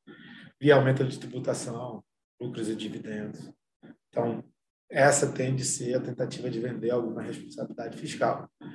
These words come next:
Com Bolsonaro, novamente, retirada do benefício de seiscentos reais, abertura de espaço para investimento público. É,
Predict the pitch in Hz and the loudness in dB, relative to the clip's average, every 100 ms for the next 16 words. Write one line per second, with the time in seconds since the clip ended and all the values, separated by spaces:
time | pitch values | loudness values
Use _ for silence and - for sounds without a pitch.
0 | - - - - 147 143 135 175 156 151 | -14 -16 -16 -8 8 8 10 8 10 10
1 | 165 170 170 139 135 _ _ _ _ - | 10 10 6 2 -6 _ _ _ _ -8
2 | 113 135 131 123 127 - 110 - 127 147 | 0 2 4 2 0 0 0 4 8 8
3 | 139 127 123 113 113 110 - 113 113 - | 8 4 -2 -4 -6 -8 -6 -6 -6 -8
4 | - 147 185 175 160 135 131 127 143 151 | -2 2 6 8 6 6 2 2 -2 -4
5 | 147 - 135 - 131 117 107 - - - | -2 0 0 0 -2 -4 -4 -8 -12 -6
6 | 151 151 147 - _ _ _ - - - | -4 -4 -6 -12 _ _ _ -16 -14 -14
7 | - _ _ _ _ _ 127 123 120 117 | -18 _ _ _ _ _ 4 8 8 8
8 | 113 113 110 110 | 6 6 6 2